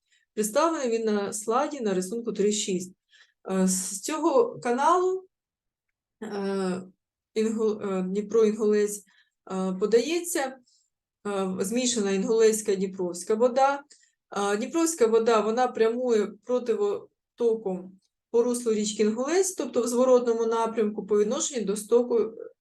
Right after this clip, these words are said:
загального русла річки, що забезпечується головною насосною станцією. А далі вода по цьому каналу йде вже самопливом. Тобто, як ми бачимо, окремі, е, ці магістральні водні канали, вони беруть, е,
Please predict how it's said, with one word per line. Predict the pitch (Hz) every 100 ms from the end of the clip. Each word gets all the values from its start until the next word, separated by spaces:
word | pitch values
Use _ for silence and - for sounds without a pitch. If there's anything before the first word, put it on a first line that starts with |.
| _ _ -
загального | - 208 226 240 233 247
русла | 196 208 208 202
річки, | 196 185 - 180
що | 226
забезпечується | 233 233 240 285 302 285 247 214
головною | 208 202 202 262 277
насосною | 220 - 208 214 214
станцією. | 214 - 180 165 - - 185 - - -
А | - 214
далі | 330 370 330 233
вода | 202 196 226 214 185 208
по |
цьому | 208 220 214
каналу | 240 302 359 302
йде | 214 190 254
вже | 240 208 220 -
самопливом. | 220 202 214 214 190 180 156 - _ _ _ _ _ -
Тобто, | 233 240
як | 247
ми | 254 269
бачимо, | 330 359 339 254
окремі, | 220 220 254 262 208 214 - - _ _ -
е, | 190 190 190 180 180 185
ці | - 233 220 185 - _ -
магістральні | 214 220 214 240 226 208
водні | 202 240 226
канали, | 226 240 330 359 285
вони | 226 269
беруть, | 220 226 240 220 - -
е, | 185 180